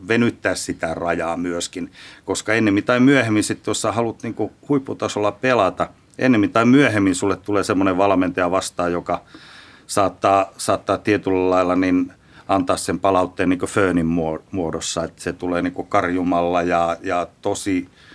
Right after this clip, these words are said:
läpitunkevalla tavalla, että se herättää, niinku, pelaajia esimerkiksi puoliajalla. Ja se on, ei siinä auta alkaa pillittää siinä vaiheessa. Että se, se pitää yrittää ottaa, niinku, mahdollisimman, mahdollisimman, niinku,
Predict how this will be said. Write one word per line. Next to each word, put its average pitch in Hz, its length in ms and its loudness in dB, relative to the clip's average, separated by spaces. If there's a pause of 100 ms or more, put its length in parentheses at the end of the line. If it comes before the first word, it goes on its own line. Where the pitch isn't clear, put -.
(460)
läpitunkevalla 87 880 0
tavalla, 85 420 -2
että - 120 -12
se 85 160 -4
herättää, 85 460 -4
niinku, 82 180 -8
pelaajia 82 440 -4
esimerkiksi 98 260 -6
puoliajalla. 82 720 -8 (460)
Ja 120 80 0
se 160 120 0
on, 170 140 0 (260)
ei 135 300 -2
siinä 131 280 6
auta 92 300 2
alkaa 87 360 0
pillittää 82 540 -4
siinä 78 320 -4
vaiheessa. 80 560 -8
Että - 120 -18
se, - 180 -8
se - 160 -6
pitää - 300 -4
yrittää 135 360 -2
ottaa, 127 300 -2
niinku, 117 180 -6
mahdollisimman, 107 600 -2 (1400)
mahdollisimman, 135 680 4
niinku, 120 360 0